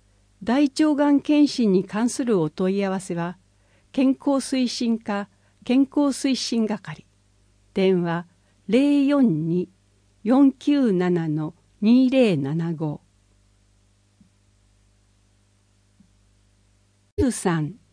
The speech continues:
市内全域の空き家の現地調査を実施します。一分。六月中旬から九月末にかけて、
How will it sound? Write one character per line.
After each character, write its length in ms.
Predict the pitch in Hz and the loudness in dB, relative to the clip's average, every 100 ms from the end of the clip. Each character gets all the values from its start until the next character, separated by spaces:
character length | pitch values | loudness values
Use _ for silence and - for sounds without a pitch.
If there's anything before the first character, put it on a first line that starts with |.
| _ _ _ _ | _ _ _ _
市 200 | - 302 | -4 2
内 260 | 302 269 208 | 4 2 0
全 320 | 196 220 233 | 2 4 4
域 220 | - 208 | 2 0
の 240 | 196 185 190 _ - | 2 0 -2 _ -12
空 100 | - | -12
き 140 | - | -4
家 100 | 269 | 0
の 120 | 269 254 | 2 2
現 280 | 247 277 | 2 4
地 180 | 269 269 | 2 0
調 220 | - 294 | 0 -2
査 180 | 277 220 | 0 -2
を 120 | 160 | -2
実 180 | 147 156 | -4 -6
施 220 | - - | -6 -6
し 180 | 220 - | -4 0
ま 200 | 190 175 | 0 -2
す。 180 | - - _ _ _ _ _ _ _ - | -6 -16 _ _ _ _ _ _ _ -2
一 160 | 269 269 _ | -2 -2 _
分。 340 | 190 147 165 - - _ _ _ _ _ _ _ _ _ _ _ - | -2 -2 -4 -14 -20 _ _ _ _ _ _ _ _ _ _ _ -4
六 300 | 240 - 294 | -4 0 0
月 260 | 330 285 | 0 -4
中 300 | - 277 277 | -4 -2 0
旬 240 | 247 269 247 | 0 0 0
か 160 | 247 | -2
ら 140 | 233 226 | -4 -4
九 160 | - | -4
月 300 | 277 262 190 | -2 -4 -6
末 280 | 156 185 214 | -6 -4 0
に 160 | 214 208 | 0 0
か 140 | 190 | -4
け 160 | - 151 | -6 -8
て、 300 | - 147 | -6 -10